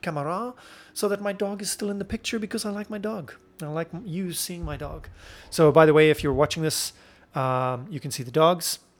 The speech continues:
Um, if you're not, if you're listening to this on Spotify or on iTunes or just in your browser, like, I actually do upload these episodes to YouTube. So, you know, if, uh, if you enjoy, um, podcast episodes on YouTube,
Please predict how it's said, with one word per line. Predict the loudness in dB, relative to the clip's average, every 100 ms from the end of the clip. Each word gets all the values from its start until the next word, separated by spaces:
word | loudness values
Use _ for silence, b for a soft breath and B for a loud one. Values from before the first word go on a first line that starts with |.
| -4 4
Um, | 8 8 6 0
if | -2 4
you're | 4
not, | 8 6
if | 6
you're | 4
listening | 4 2 0
to | 2
this | 2 2
on | 2 4 2 -4 B B
Spotify | 0 6 6 6 6 8 6 4
or | 4 4 2
on | 0
iTunes | 0 0 0 0 0 0
or | -4
just | -4 0
in |
your | 0
browser, | 6 8 8 8 6 6
like, | 2 4
I | 4
actually | 4 2 0
do | 4 4 4
upload | 0 6 6 6
these | 2 0
episodes | -2 2 2 4
to | 0
YouTube. | 2 2 4 2 2 B B B B
So, | 6 8 8 6
you | 0
know, | 0 -2 _
if, | -2 -2 2 6
uh, | 8 8 4 2
if | -4
you | -2 -2
enjoy, | 2 4 4 2 0 -4
um, | -4 -2 -2 -4 -8 -4
podcast | -4 2 0 0
episodes | -2 -2 0
on | -2
YouTube, | -2 -2 -4